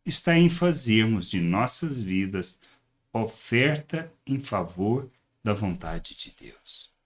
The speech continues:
É isto que Ele espera. A motivação que nos move é na direção de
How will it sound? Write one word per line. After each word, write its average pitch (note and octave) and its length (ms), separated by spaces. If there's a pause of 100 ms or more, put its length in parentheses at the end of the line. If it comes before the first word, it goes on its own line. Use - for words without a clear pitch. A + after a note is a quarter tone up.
(280)
É G2+ 120
isto B2 340
que - 120
Ele D2+ 80
espera. C2 360
A - 20
motivação G#2 800
que F3+ 160
nos G#2 280
move F#2+ 440 (460)
é C3 80
na C3+ 140
direção C3+ 720
de C#3+ 280